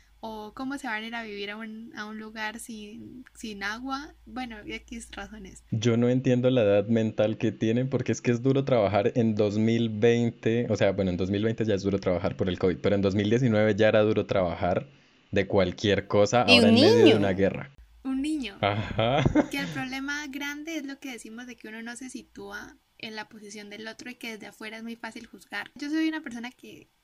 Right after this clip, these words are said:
Speaker 1: ha tratado con, <laughs> a lo largo de los años de dejar de juzgar a la gente por cosas. Y me parece que es muy fácil para la gente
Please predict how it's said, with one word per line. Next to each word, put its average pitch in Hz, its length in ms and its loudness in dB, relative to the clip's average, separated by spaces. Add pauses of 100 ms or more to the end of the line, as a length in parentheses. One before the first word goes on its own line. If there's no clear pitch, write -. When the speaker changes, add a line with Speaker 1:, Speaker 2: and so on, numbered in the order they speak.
Speaker 1:
ha 233 140 -8
tratado 247 580 -8
con, 220 160 -12
<laughs> - 120 -18
a 233 120 -6
lo 233 60 -6
largo 240 240 -4
de 262 60 -6
los 240 120 -12
años 214 220 -14
de 226 80 -14
dejar 208 280 -10
de 233 100 -12
juzgar 202 360 -12
a 220 40 -10
la 208 120 -14
gente 202 260 -14
por - 220 -18
cosas. - 420 -20 (960)
Y 226 680 -10
me 254 140 -8
parece 247 380 -10
que 240 400 -12
es 240 160 -14
muy 262 120 -8
fácil 269 280 -10
para 202 220 -12
la 202 140 -12
gente 214 480 -16